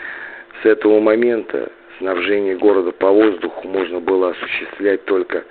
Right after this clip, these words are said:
с аэродрома Гатов. Однако в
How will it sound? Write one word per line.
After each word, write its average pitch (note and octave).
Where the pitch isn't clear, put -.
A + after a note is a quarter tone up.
с -
аэродрома F#2+
Гатов. F2+
Однако G#2
в -